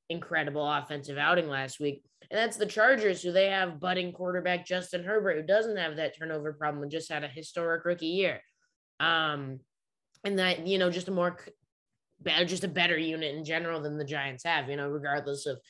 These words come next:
how you feel about the Giants, positive or negative, the Chargers, better offense than the Giants. Um, so you have the Giants coming in here, and I just don't,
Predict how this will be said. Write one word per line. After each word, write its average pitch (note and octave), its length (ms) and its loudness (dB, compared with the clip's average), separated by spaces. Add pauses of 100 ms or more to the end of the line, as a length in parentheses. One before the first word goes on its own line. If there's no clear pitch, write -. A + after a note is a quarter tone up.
(220)
how F#3 140 2
you F3+ 120 6
feel F3 200 4
about D#3+ 220 2
the D3+ 80 -4
Giants, D3+ 320 -4
positive D#3+ 460 -2
or D3+ 60 -4
negative, D#3 340 -2
the C#3 60 -12
Chargers, D#3+ 600 -2
better D3+ 280 0
offense D3 420 0
than C3 140 -8
the A#2+ 40 -12
Giants. C3 500 -6 (500)
Um, C3+ 340 0
so E3+ 140 -4
you F3+ 80 6
have F3 80 4
the F3+ 80 -2
Giants F3 520 0
coming F3 300 -2
in E3+ 120 2
here, E3 520 2 (400)
and E3 100 0
I F3+ 120 4
just F3+ 240 -4
don't, F3+ 440 4